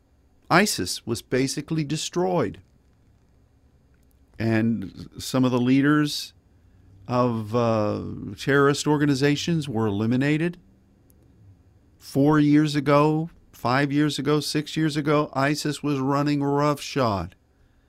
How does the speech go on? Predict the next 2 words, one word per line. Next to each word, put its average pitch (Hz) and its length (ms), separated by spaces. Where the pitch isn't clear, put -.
killing, 127 800
maiming. 117 840